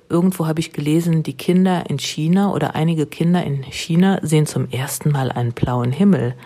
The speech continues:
Nein, ich will die wirtschaftlichen Gefahren der Krise nicht kleinreden und ich weiß, dass jetzt viele Unternehmen, viele Unternehmer, die ihr ganzes Können,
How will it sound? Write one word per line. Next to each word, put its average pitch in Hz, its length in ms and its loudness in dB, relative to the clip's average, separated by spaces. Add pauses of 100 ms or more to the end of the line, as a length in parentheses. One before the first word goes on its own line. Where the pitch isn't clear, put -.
(1160)
Nein, 135 320 2 (400)
ich - 220 -6
will 202 160 2
die 165 160 2
wirtschaftlichen 175 600 -2
Gefahren 151 420 2
der 139 100 0
Krise 156 460 0
nicht 123 260 -6
kleinreden 165 800 2
und - 160 -4
ich - 260 -12
weiß, 143 600 2
dass 131 200 -4
jetzt - 320 -10 (240)
viele 202 460 0
Unternehmen, 139 880 0 (840)
viele - 360 0
Unternehmer, 156 1040 0
die - 160 -6
ihr 165 100 0
ganzes 180 580 -2
Können, 156 500 0